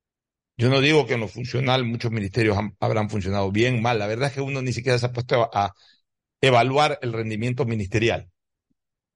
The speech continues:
Pero al igual que el bloque legislativo, también el gabinete del presidente Lazo en lo político ha dado pena. No han abierto la boca, no se han fajado por el presidente,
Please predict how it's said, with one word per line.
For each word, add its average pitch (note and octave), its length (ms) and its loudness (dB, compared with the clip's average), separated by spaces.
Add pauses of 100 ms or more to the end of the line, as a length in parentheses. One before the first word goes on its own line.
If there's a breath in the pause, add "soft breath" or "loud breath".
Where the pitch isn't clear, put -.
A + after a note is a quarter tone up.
(160)
Pero C3+ 240 6
al B2+ 120 4
igual E3 260 2
que G3 60 -4
el E3 100 -2
bloque F#3 260 -2
legislativo, D3 840 -2 (200)
también C3+ 340 2
el D#3 120 0
gabinete C#3 480 0
del B2+ 120 -2
presidente C3 460 -4
Lazo C#3 380 0
en A#2+ 100 0
lo A#2 120 -2
político B2+ 440 -4
ha A2 40 0
dado G#2+ 280 -2
pena. E2 380 -12 (1080)
No A#2+ 100 4
han C3 100 2
abierto B2+ 460 2
la G2+ 80 0
boca, B2+ 400 -4 (340)
no G#2+ 160 -2
se G#2+ 120 -2
han G#2 100 -2
fajado A2+ 460 0
por A#2 120 -6
el F2+ 60 -12
presidente, B2 720 -6